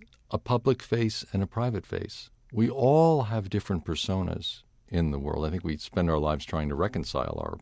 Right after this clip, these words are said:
public and private faces. But so the fact that he has this very distinct, um, break between these two personalities,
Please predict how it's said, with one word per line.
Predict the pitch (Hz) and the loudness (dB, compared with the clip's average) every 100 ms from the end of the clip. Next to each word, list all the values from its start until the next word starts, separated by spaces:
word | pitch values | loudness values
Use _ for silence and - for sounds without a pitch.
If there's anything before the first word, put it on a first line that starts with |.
| - | -8
public | - 80 80 | -6 -4 -6
and | 80 | -8
private | 78 - 82 | -6 -6 -8
faces. | - - 82 - - | -10 -12 -12 -16 -4
But | 87 80 - - - - _ _ _ _ _ _ _ | -2 -2 -6 -20 -20 -20 _ _ _ _ _ _ _
so | - 127 | 0 4
the | 117 | 4
fact | - 151 | 4 2
that | - 104 | 2 2
he | 127 | 4
has | 117 101 | 4 4
this | 95 80 | 2 0
very | 76 87 98 90 | 2 4 6 4
distinct, | 80 - - - 101 92 87 - - - _ _ _ _ _ _ - - - - | 2 -2 -2 2 4 4 2 -8 -14 -16 _ _ _ _ _ _ -18 -16 -16 -10
um, | 80 71 67 67 - _ _ _ _ _ _ _ _ - _ _ 107 - | -4 -4 -4 -6 -10 _ _ _ _ _ _ _ _ -20 _ _ -20 2
break | 92 87 - - - - | 6 6 4 -6 -16 -12
between | - - 87 80 73 | -8 -2 2 2 0
these | 73 71 | -2 -4
two | - 85 | -4 -4
personalities, | 82 76 82 76 76 76 73 73 | -2 -2 -2 0 0 0 -4 -6